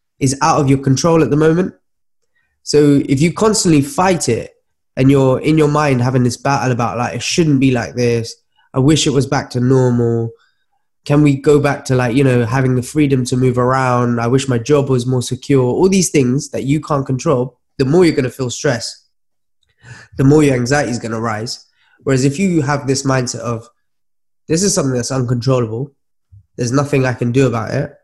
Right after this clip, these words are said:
Let's just go with the flow, accept how things come, and just accept that every single person in this, in the world is in the same situation right now."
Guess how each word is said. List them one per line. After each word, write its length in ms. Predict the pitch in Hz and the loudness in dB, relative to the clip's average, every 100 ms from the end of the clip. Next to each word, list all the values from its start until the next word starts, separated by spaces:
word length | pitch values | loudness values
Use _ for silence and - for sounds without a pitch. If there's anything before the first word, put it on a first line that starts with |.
| _ _ _ | _ _ _
Let's 120 | 127 131 | -6 -4
just 200 | 131 - | -4 -2
go 120 | 127 | 0
with 120 | 123 | -2
the 60 | 117 | -4
flow, 260 | 135 120 | -4 -2
accept 480 | 117 - 135 120 - | -2 -2 -4 -4 -6
how 200 | - 123 | -4 -4
things 360 | - 123 117 - | -2 -4 -4 -4
come, 380 | 123 123 156 - _ _ _ _ _ _ _ _ _ - | -4 -4 -6 -14 _ _ _ _ _ _ _ _ _ -6
and 140 | 120 | -4
just 140 | 120 | -4
accept 340 | 135 - 139 - | -6 -4 -4 -4
that 140 | 123 | -6
every 300 | - 156 151 139 | -2 0 2 0
single 360 | - 156 151 | -2 0 2
person 360 | 147 156 147 127 | 2 0 0 -2
in 140 | 123 | 0
this, 340 | 123 - - - | -2 -4 -10 -8
in 120 | 139 127 | -4 -2
the 40 | |
world 300 | 131 135 120 | 0 0 0
is 100 | 117 | -2
in 80 | 120 | -4
the 60 | |
same 240 | 117 131 120 | -2 -4 -4
situation 520 | 135 135 131 139 143 | -6 -2 -2 -2 -2
right 160 | 147 143 | -2 0
now." 200 | 165 | -2